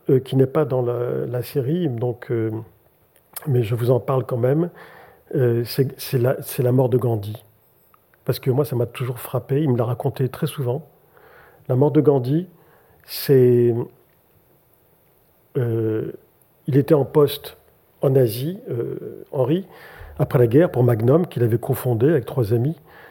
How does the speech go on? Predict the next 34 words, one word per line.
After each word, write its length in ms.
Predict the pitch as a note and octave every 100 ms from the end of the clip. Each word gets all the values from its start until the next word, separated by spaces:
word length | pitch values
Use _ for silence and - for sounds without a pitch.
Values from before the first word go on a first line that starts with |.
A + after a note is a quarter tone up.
| - _ -
et 180 | B2+
il 140 | B2 A#2
avait 140 | A#2+
choisi 300 | A2 C#3 B2+
l'Asie, 380 | B2+ B2 G2+ G#2+ - - - - - - - - -
parce 140 | -
que 80 | -
personne 300 | C#3 - C3+
n'en 120 | A#2+
voulait. 300 | G2 G#2 G#2 - - _ _ _ _ - - - - _ -
Et 120 | C#3
puis, 340 | - D#3 E3+
euh, 800 | C#3+ C3 B2+ B2+ B2+ B2 B2+ B2+ - - _ _ - _ _ _ -
un 120 | C#3
jour, 200 | A#2+ E3+
il 100 | D#3
se 120 | -
dit, « 220 | B2 C#3+ D#3
Bah, 160 | C3
tiens, 220 | - D#3+
Gandhi, 500 | B2 C3 A#2 B2 F3
euh, 120 | C3 A#2
il 180 | A#2 B2+
en, 100 | A#2
en 180 | D#3 B2+
janvier, 200 | C#3+ D3
en 100 | D#3+
janvier 240 | D3 E3+
quarante-huit, 560 | F3 D3 B2 - A2 -
hein, 60 | B2
fin 160 | C3+
quarante-sept, 440 | B2+ C#3 C#3+ - C3+
début 200 | B2 C3+
quarante-huit, 600 | C#3+ A#2+ A#2 G#3 G3+